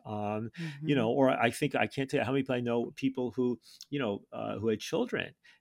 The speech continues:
Speaker 1: and then they
Speaker 2: Yeah.
Speaker 1: get divorced, and one parent is, you know, uses marijuana and the other one doesn't, and that lands up being, uh, something that can be used by the non-consuming parent against the consuming parent, and things like custody battles and things like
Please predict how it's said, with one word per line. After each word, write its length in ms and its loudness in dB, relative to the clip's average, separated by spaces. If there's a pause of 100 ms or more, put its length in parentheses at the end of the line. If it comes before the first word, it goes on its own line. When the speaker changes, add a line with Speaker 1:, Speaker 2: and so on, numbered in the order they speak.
Speaker 1:
and 180 0
then 200 2
they 120 6
Speaker 2:
Yeah. 160 4
Speaker 1:
get 60 -4
divorced, 720 -2
and 300 -2
one 180 0
parent 460 -4
is, 460 -4
you 60 -6
know, 60 -4
uses 320 -4
marijuana 500 -2
and 80 -4
the 80 0
other 100 0
one 180 -4
doesn't, 480 -2
and 100 -8
that 160 -6
lands 240 -6
up 100 -8
being, 360 -4
uh, 60 -4
something 260 -4
that 140 -4
can 100 -6
be 100 -2
used 580 2
by 100 0
the 120 -2
non-consuming 720 -6
parent 340 -6
against 380 -4
the 80 -16
consuming 400 -6
parent, 220 0
and 160 -6
things 220 -12
like 140 -6
custody 420 -8
battles 500 -10
and 80 -20
things 300 -20
like 180 -16